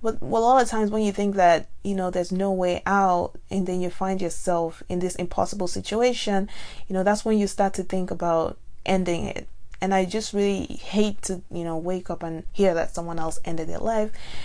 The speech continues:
because of depression. No, there are some things that you can pick up when people around you are depressed. And we need to pay more attention to our friends,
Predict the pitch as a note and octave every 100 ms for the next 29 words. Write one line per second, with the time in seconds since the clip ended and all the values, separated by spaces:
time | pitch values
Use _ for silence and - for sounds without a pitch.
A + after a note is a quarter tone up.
0 | - - - - - F3 E3+ - - E3+
1 | - D#3+ - E3 D#3+ F#3+ G3 F3 D#3+ E3
2 | - G3 F#3+ G3+ - A#3+ A#3+ A3+ F#3+ F3
3 | F3+ E3+ F#3+ - F3+ F3+ F3+ - E3 D#3+
4 | D#3+ D#3+ E3 E3 E3 D#3 - - - -
5 | - - - - A#3+ A#3+ C4 C#4+ G#3+ -
6 | G3+ F3+ E3+ - E3+ - E3+ E3+ E3+ D#3+
7 | - F#3+ F#3 F3+ -